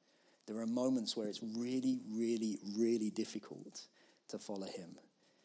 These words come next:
But it's incredibly worth it because of the true implications of following Jesus. Let's just read on. Verse two of chapter nine. This is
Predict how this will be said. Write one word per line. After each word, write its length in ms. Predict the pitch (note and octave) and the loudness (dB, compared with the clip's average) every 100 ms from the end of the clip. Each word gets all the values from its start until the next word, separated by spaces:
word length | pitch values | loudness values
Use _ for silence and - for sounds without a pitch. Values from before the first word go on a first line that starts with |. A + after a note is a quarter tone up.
| _ _ - | _ _ -10
But 140 | - | -6
it's 160 | G3 A2 | -4 -4
incredibly 840 | G2+ - - - A2+ C3+ A#2+ G#2+ | -4 -6 -8 -8 -8 -8 -6 -4
worth 400 | G2 G#2+ A2 - | -2 -2 -2 -6
it 100 | - | -6
because 240 | G#2+ - G#2+ | -6 -6 -6
of 100 | G2+ | -6
the 80 | - | -6
true 320 | - - A2+ | -2 2 4
implications 720 | A2 G#2 G2+ A2 G2 - F#2+ | 4 0 -4 -4 -4 -4 -4
of 60 | F#2+ | -2
following 340 | - F#2 F2 | -2 -4 -4
Jesus. 420 | F#2 F#2+ F2+ - | 0 0 0 -2
Let's 140 | A2 - | 0 0
just 180 | A#2 | 0
read 220 | G#2+ G#2 G2 | 0 0 -2
on. 220 | E2+ - - - - - | -6 -10 -14 -16 -16 0
Verse 240 | A2+ A#2 | 2 4
two 260 | - B2 G#2 | 4 4 2
of 120 | F#2+ | 2
chapter 340 | - - - | -2 -2 -2
nine. 420 | F#2+ G2+ F2+ - - | -2 -4 -6 -8 -2
This 160 | - | 2
is 160 | A#2+ | 2